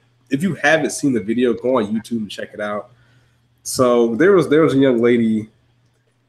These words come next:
that her father was a former police officer. His name is, uh, what is his name? John Kovac Junior.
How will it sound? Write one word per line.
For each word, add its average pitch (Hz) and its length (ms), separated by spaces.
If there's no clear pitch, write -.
that 117 420
her 120 240
father 113 640
was 120 200
a 104 40
former 180 320
police 113 320
officer. 113 460
His 127 300
name 113 300
is, 101 420
uh, 90 460
what 117 120
is 110 140
his - 180
name? - 120
John 139 340
Kovac 123 460
Junior. 95 480